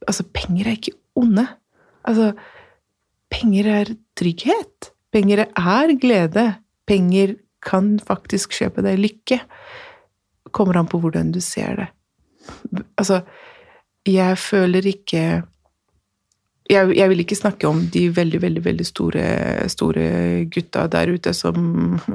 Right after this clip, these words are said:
eier alle de pengene i verden, men, eh, selv de,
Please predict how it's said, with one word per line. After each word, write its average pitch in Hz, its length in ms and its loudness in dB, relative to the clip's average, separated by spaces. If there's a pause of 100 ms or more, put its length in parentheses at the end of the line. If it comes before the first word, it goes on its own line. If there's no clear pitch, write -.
(160)
eier 175 260 0
alle 170 220 0
de 180 180 -2
pengene 175 400 0
i 175 80 2
verden, 185 380 4 (480)
men, 190 380 4
eh, - 420 2
selv 311 320 4
de, 196 300 2